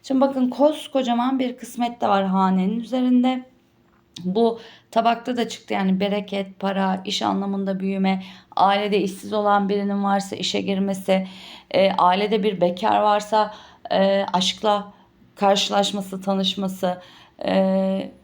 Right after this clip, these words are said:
buna da yorabiliriz elbette. Maddi manevi büyük bir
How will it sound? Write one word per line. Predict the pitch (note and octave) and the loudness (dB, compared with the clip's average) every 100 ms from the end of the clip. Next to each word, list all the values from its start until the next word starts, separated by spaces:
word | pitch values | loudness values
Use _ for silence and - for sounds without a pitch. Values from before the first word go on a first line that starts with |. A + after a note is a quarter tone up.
| - - | -20 -6
buna | G#3 A3 | -2 0
da | G3+ | 2
yorabiliriz | F#3 F3+ F3 F3+ E3+ F#3+ | 0 -2 -6 -10 -8 -6
elbette. | F3+ F3+ F#3 G#3 | -4 -4 -4 -4
Maddi | F#3+ F#3 F#3 A#3 | -2 -2 -2 -4
manevi | A3 F#3+ F#3 F#3 A#3+ F#3+ | -2 -2 -2 -4 -6 -4
büyük | G3+ A3 G#3 | -4 -6 -8
bir | A3+ | -8